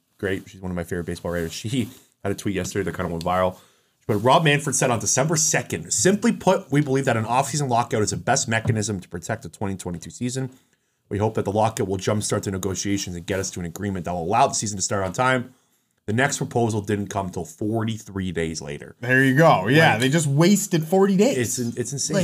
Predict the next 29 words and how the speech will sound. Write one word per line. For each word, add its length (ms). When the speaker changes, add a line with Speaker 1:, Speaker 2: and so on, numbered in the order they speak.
Speaker 2:
Like, 60
it's 220
embarrassing. 580
Speaker 1:
So 160
I'm 160
not, 260
I, 140
I 140
don't 120
really 180
know 200
a 80
lot 140
about, 360
like, 200
the, 480
the 180
ins 140
and 80
outs 160
of 20
the 60
baseball 320
business 320
side 180
compared 220
to 80
you. 200
Like, 220